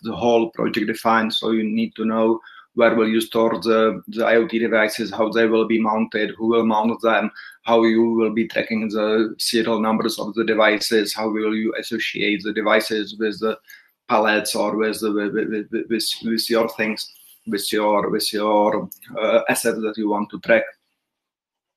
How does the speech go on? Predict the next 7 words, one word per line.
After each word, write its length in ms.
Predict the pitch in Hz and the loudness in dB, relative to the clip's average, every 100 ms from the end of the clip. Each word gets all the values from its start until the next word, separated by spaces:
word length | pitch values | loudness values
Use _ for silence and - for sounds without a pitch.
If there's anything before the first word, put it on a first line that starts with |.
| _ - - | _ -20 -4
This 200 | 131 117 | -2 0
is, 120 | 120 - - - - | -4 -6 -12 -14 2
this 180 | 131 117 | 4 6
is 60 | |
really 300 | 131 127 127 | 4 6 6
crucially 400 | 123 135 131 - | 4 2 2 4
important 640 | 131 120 127 117 120 117 | 2 4 4 4 4 0